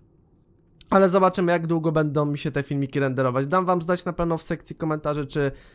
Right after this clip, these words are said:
e, będę kontynuował challenge z sześćdziesięcioma F P S-ami, czy nie.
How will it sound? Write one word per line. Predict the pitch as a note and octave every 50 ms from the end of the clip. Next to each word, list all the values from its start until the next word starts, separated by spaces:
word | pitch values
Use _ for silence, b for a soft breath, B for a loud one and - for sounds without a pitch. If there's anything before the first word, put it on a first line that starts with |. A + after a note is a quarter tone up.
| B B B B _
e, | - C#3 C#3+ C#3 C#3
będę | C3 C3+ D3+ C#3 D3+ C#3
kontynuował | - E3 D3 C#3 D#3 D3 D3 D3+ D#3 D3 D3 D3 C#3+ -
challenge | D#3 D3 D3 C#3+ C#3
z | C3+
sześćdziesięcioma | - - D3+ D3 C#3 D3 C#3 - D#3 D3+ - D#3 C#3 C#3 D3 C#3
F | C#3+ - -
P | - C#3+
S-ami, | C#3 - D#3 C#3 C3+ C3 B2+
czy | - C3+
nie. | C3+ D#3 F3+ F#3